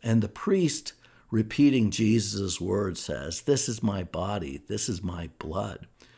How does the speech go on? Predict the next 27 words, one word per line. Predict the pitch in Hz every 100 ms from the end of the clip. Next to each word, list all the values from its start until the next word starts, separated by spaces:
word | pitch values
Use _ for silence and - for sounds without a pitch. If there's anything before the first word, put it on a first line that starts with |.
| _ _
what | 107 175
do | -
you | 196
believe | 185 165
is | -
actually | 139 143 - 131
happening | 107 127 165 - 80 82 78
there? | 73 69 78 _ - _ _ _ _ _
Because | - 156 160 - - -
if | 147 165
you | 226
find | - 160 151 131 98
it | - - - _
incredible | 120 120 - - 147 143 107 98 -
to | -
believe | 107 98 95 98 110 101 - - - _ _ - _ -
that | 117 104 -
that | 120 143 143
bread | 127 117 117
and | 101 95
wine | 101 104 92 - 85 _ _ _ -
really | 107 151 147
becomes | 110 104 - 101 101 104 -
Jesus' | - 110 120 - 104 - 95
flesh | - 104 113 110 -
and | 90 85
blood | 98 113 92